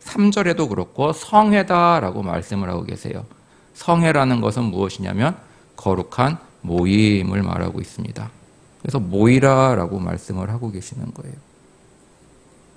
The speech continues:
하나님께서 주인 되시는 그 날에, 하나님의 소유된 날에 하나님께서 모이라고 했으니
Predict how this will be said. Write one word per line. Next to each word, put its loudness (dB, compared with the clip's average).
하나님께서 6
주인 2
되시는 2
그 -2
날에, 4
하나님의 0
소유된 0
날에 0
하나님께서 0
모이라고 2
했으니 -2